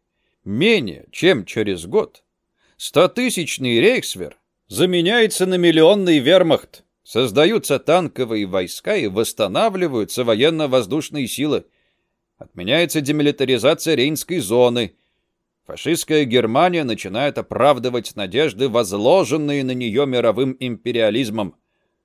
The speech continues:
С тысяча девятьсот тридцать шестого года Германия активно участвует в гражданской войне в Испании против народного правительства.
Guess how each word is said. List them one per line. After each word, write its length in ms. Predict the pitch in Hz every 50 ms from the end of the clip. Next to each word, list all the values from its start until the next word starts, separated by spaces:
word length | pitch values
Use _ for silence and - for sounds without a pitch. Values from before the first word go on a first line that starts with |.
| _ _ _ _ _ _ _ _
С 120 | - -
тысяча 300 | - - 117 - - 113
девятьсот 500 | 107 107 107 110 113 - - 127 117 -
тридцать 360 | - 110 123 - - 110 101
шестого 400 | - 110 98 - 123 120 107 110
года 280 | 98 107 143 131 117 110
Германия 540 | 98 107 110 98 107 127 139 139 131 123 113
активно 400 | - - - 143 151 147 143 131
участвует 560 | 113 - 131 143 143 - - 123 147 143 113
в 80 | 95
гражданской 640 | 95 107 120 131 113 101 - 151 151 127 - - 147
войне 300 | 127 131 120 113 135 143
в 80 | 147
Испании 460 | 156 - - - 117 113 110 107 107 98
против 420 | - 107 120 123 - 127 113 -
народного 480 | 120 123 120 131 131 123 131 127 127 120
правительства. 800 | - - 131 127 120 113 104 - 101 95 - - 87 85 78